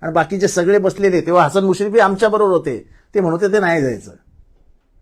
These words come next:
तेव्हा मकरंद पाटीलही आमच्याबरोबर होते की, नाही जायचं, आपण स-, समविचारी पक्ष किंवा सर्व ध-, धर्मनिरपेक्ष पक्षांबरोबर राहूया.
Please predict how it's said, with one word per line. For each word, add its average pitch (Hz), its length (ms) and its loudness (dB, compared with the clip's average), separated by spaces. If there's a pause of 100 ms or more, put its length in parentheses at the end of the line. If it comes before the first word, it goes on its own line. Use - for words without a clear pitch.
(1900)
तेव्हा 190 240 6
मकरंद 220 340 4
पाटीलही 220 600 4
आमच्याबरोबर 233 540 6
होते 165 460 0
की, 185 60 0
नाही 185 220 2
जायचं, 170 320 2
आपण 160 280 -2
स-, - 320 -18 (520)
समविचारी 180 500 4
पक्ष 185 300 -4
किंवा 180 400 2
सर्व 156 340 0
ध-, 120 200 -2 (120)
धर्मनिरपेक्ष 175 680 -4
पक्षांबरोबर 180 600 -2
राहूया. 143 340 0